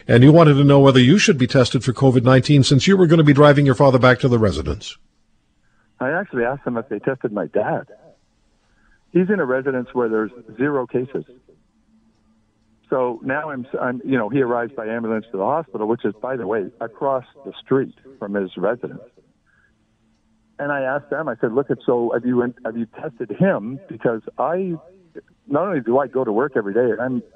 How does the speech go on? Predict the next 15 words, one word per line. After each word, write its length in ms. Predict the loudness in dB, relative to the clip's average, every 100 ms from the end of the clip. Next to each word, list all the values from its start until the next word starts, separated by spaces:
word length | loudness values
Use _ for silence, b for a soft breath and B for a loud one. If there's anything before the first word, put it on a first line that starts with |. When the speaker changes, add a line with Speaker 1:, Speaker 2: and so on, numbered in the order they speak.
| -14
Speaker 2:
I'm 320 | -12 -10 -8 -2
with 240 | -2 -4
people, 380 | -10 -6 -4 -2
even 140 | -2
though 80 | -4
we're 160 | -6 -6
social 260 | -6 -6
distancing 560 | -6 -6 -6 -8 -6 -6
and 100 | -6
doing 200 | -6 -6
everything 260 | -6 -6 -6
we're 140 | -6
supposed 320 | -6 -6 -6
to 60 | -6
do, 300 | -4 -4